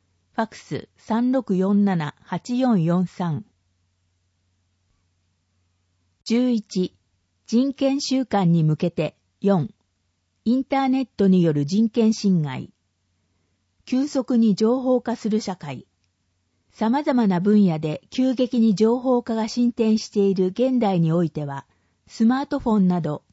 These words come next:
通信機器が急速に普及したことにより、いつでもどこでも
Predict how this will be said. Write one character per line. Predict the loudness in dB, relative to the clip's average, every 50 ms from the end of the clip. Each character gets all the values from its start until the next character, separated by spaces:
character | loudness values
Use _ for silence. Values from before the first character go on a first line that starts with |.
| _
通 | _ -6 -6 -6
信 | -6 -6 -6 -6 -6 -6
機 | -8 -10
器 | -6 -4 -4 -2
が | -2 -6 -6 -6
急 | -4 -4 -4 -4
速 | -4 -6 -2 0
に | 0 0 0
普 | 0 -4 -6
及 | -4 -4 -4 -4
し | -4
た | -6 -8 -4
こ | -4 -4
と | -2 0 0
に | 0 0 0
よ | -2 -4 -6
り、 | -6 -8 -10 -10 _ _ _ _ _ _ _ _ _ _ _ _
い | -6 -4
つ | -4 -2 0
で | 2 2
も | 4 4 2
ど | 0 0 0
こ | 0 -2
で | 0 0 0
も | 0 -2 -2 -4